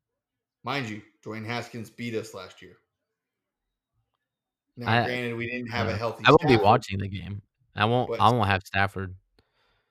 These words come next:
Speaker 2: I, I'll just go without a fucking quarterback for the rest of the year.
Speaker 1: There's, there's, there's,
Speaker 2: I
Speaker 1: there's,
Speaker 2: feel
Speaker 1: there's
Speaker 2: like I've done that the last three weeks anyways.
Speaker 1: Yeah, there's some you can pull up. I mean,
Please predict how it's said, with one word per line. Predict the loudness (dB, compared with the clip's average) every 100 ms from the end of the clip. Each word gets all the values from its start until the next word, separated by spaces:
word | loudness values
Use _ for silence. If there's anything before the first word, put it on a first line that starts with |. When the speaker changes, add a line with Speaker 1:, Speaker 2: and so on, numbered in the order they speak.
| _ _ _ _ 0
Speaker 2:
I, | 2 6
I'll | 6
just | 6 0
go | 0 2
without | 4 4 4
a | 0 -4 -6
fucking | -6 -6
quarterback | -6 -6 -6 -10 -16 -18 _ _ _ _ _
for | -10
the | -10
rest | -10 -14
of |
the | -14
year. | -12 -12 -16 _ _ _ _ _ _ _
Speaker 1:
There's, | -10 -10 -10
there's, | -12 -10 -8
there's, | -8 -10 -2 4
Speaker 2:
I | 4
Speaker 1:
there's, |
Speaker 2:
feel | 4 4 6
Speaker 1:
there's |
Speaker 2:
like | 6 4
I've | 2
done | 2 0
that | 0
the | 0
last | 0 0
three | -4
weeks | -4 -4 -6
anyways. | -8 -8 -12 -16 _ _ _ _ _ _
Speaker 1:
Yeah, | -20 -20 _
there's | -10 -8
some | -8 -8 -8
you | -12
can | -14
pull | -8 -8 -6 -8
up. | -10
I | -12
mean, | -12 -14 -14